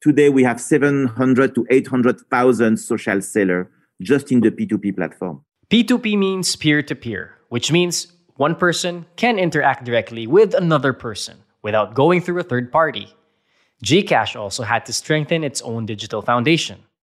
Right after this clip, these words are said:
Speaker 1: We were able to transition to the former platform we had to the Ant Financial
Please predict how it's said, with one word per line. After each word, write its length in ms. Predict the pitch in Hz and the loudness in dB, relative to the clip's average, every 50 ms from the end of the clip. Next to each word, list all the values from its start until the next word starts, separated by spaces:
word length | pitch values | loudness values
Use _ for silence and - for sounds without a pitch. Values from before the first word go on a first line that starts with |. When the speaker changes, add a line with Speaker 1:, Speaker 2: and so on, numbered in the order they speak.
| _ - | _ -4
Speaker 1:
We 120 | 131 127 | 0 2
were 180 | 123 131 131 120 | 4 4 6 6
able 300 | 131 127 127 131 131 120 | 4 4 4 4 2 2
to 100 | 127 117 | 0 -4
transition 920 | - - 135 139 135 113 127 127 127 - - 131 117 117 117 117 - - - | -4 0 2 2 4 4 4 2 2 2 0 2 2 2 2 0 -2 -4 -6
to 320 | - 123 123 123 120 - - _ _ _ _ _ - | -4 -2 0 0 -2 -4 -8 _ _ _ _ _ -4
the 140 | 113 110 - | -4 -4 -4
former 440 | - - 139 139 139 139 139 135 135 | -2 0 0 2 2 4 2 2 2
platform 640 | 135 135 123 120 123 - - 131 131 127 123 120 | 2 0 -2 -2 -2 -4 -2 0 2 2 4 4
we 100 | 113 113 | 4 2
had 420 | 98 - 104 92 92 92 101 101 - _ _ _ _ _ _ - 139 | 2 0 -2 -2 0 0 -2 -4 -6 _ _ _ _ _ _ -2 0
to 60 | 123 | 2
the 100 | 135 - - 143 | 2 2 2 2
Ant 240 | 143 143 139 139 | 2 2 2 0
Financial 880 | - 135 120 120 117 117 117 113 - - 120 110 107 107 104 104 101 | 0 0 2 2 4 2 2 0 0 -2 0 0 2 2 2 2 2